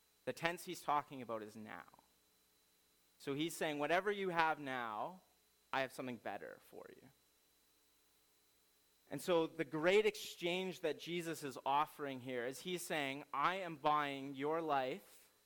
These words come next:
with my death." Jesus paid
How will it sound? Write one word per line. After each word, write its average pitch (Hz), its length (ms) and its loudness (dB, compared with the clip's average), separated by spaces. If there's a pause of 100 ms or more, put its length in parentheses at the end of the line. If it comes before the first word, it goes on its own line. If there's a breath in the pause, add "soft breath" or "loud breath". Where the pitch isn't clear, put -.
(460)
with 135 160 -8
my 127 220 -2
death." - 160 -8 (1400)
Jesus 170 420 -4 (100)
paid 175 380 2